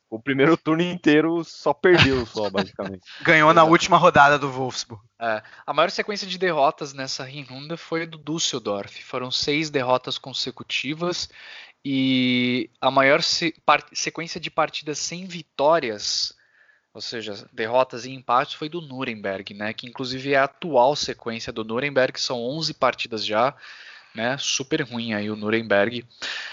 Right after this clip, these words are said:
Speaker 2: Agora, a pior disciplina, né? Ou, ou seja, a equipe que mais levou cartão amarelo e vermelho até aqui.
Speaker 1: Eu vou chutar, Schalke zero quatro.
Speaker 2: Vitor?
Speaker 3: Pelo estilo de jogo,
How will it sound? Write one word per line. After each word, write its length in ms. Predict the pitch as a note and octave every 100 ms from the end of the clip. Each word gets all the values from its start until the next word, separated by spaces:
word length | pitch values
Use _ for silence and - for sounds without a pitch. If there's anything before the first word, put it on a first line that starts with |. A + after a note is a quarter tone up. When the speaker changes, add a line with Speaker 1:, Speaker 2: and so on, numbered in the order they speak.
| -
Speaker 2:
Agora, 340 | B2 B2+ E3 F#3+
a 40 |
pior 460 | F#3 F3 F#3 A3 B3+
disciplina, 880 | A#3+ - C4+ - G3 G#3+ A#3 E3 A#2
né? 180 | A#2+ C#3
Ou, 220 | C#3 C#3
ou 100 | D3+
seja, 340 | - D#3+ C3+ C3+
a 40 |
equipe 380 | D3 F#3 F#3+ G3+
que 200 | - G3+
mais 640 | F3 D#3+ F#3+ A3 F3 - _ _ _
levou 320 | E3+ F3 E3+
cartão 400 | E3+ F3 - E3
amarelo 420 | D#3+ D3+ C3+ D3 E3
e 40 |
vermelho 420 | D#3+ D3+ C3+ C#3+
até 200 | C#3+ D#3+
aqui. 320 | D#3 - A2 _ _ _ _ _ _ _ _ _ _ _ _ - _ -
Speaker 1:
Eu 80 | F#2+
vou 140 | A#2+
chutar, 580 | - D#3 - F#2+ - -
Schalke 320 | - A#2+ B2
zero 180 | C3+ A#2+
quatro. 440 | - F2+ D2+ - - _ _ _ _ _ _ _ _ _ _ _ _ _ _ A2+
Speaker 2:
Vitor? 320 | B2 - - _ _ _ _ _ _ _ _ _ _
Speaker 3:
Pelo 220 | - F3+ E3+
estilo 440 | - - A3 A3
de 140 | C#3+ C#3
jogo, 680 | D3+ F#3+ G3 - A#2+ G#2+